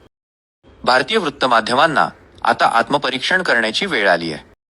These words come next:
टीआरपीसाठी नैतिकतेशी तडजोड करणे आणि दुःखद बातम्यांचा इव्हेंट बनवणे आता थांबवणे गरजेचे आहे. संवेदनशीलतेने आणि जबाबदारीने बातम्या सादर करणे हेच पत्रकारितेचे खरे कर्तव्य आहे आणि तेच लोकांचा विश्वास जिंकू शकेल, टीआरपी नव्हे.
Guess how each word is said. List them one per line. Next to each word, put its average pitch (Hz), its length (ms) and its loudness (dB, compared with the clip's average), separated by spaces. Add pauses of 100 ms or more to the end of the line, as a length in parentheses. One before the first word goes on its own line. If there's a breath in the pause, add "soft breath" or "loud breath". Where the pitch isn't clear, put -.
(600)
टीआरपीसाठी 185 640 0
नैतिकतेशी 156 640 -4
तडजोड 127 320 2
करणे 104 340 -2 (180)
आणि 123 120 0
दुःखद 117 380 -2
बातम्यांचा 117 460 0 (100)
इव्हेंट 127 260 -2
बनवणे 101 400 0 (260)
आता 104 280 2
थांबवणे 127 400 2
गरजेचे 101 420 -2
आहे. 78 380 -6 (160)
संवेदनशीलतेने 123 920 -2
आणि 123 240 0
जबाबदारीने 160 580 0
बातम्या 123 360 0
सादर 104 300 2
करणे 92 380 0
हेच 165 220 -4
पत्रकारितेचे 120 720 0
खरे 120 180 0
कर्तव्य 90 420 -2
आहे - 200 -2 (280)
आणि 135 140 0 (100)
तेच 180 220 -2
लोकांचा 131 400 0
विश्वास 131 380 0
जिंकू 104 280 -6
शकेल, 123 380 -4
टीआरपी 98 340 0
नव्हे. 101 260 -4